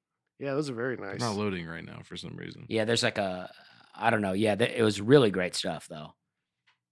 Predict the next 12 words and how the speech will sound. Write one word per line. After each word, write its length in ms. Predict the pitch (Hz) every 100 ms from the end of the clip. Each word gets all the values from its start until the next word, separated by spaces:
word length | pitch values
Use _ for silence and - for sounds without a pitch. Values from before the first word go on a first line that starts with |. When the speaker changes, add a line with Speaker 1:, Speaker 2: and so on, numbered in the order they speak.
| _
Speaker 2:
It's 80 | -
cool. 200 | - 85 - - _ - - - -
Speaker 1:
There's 200 | 180 190
legendary 480 | 165 170 160 151 151
street 320 | - 151 147
artists, 380 | 143 143 147 -
graffiti 420 | - - 139 135
artists. 460 | 135 135 139 135 -
There's 180 | - 131
a 40 | 127
documentary 680 | 127 127 127 123 127 131
about 420 | 127 123 123 127